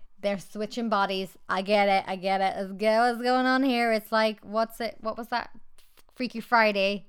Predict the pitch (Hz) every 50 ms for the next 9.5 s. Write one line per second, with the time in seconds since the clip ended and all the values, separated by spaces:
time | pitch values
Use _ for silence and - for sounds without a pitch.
0 | - - - 202 214 214 202 220 226 214 - - 220 208 202 226 214 - - 220
1 | 214 214 208 208 202 202 202 - - - - - - - - - - - - -
2 | - - 185 190 190 190 185 185 196 190 190 185 - - - - _ _ - -
3 | - - - - - - 202 190 - 226 208 - - 202 190 190 - 190 185 190
4 | 175 - 190 196 196 190 190 190 190 - 196 190 190 190 208 - 247 240 196 226
5 | 226 226 - 226 208 175 - - 202 196 196 196 226 214 - 208 185 185 196 190
6 | 190 190 180 185 175 190 185 175 180 180 - - 185 180 175 175 180 175 175 170
7 | 170 - - - 185 180 170 175 175 175 180 175 170 170 175 170 165 - - -
8 | - - - - - - - - - - 415 480 466 403 - - 208 - - 349
9 | 381 427 440 403 339 285 240 - -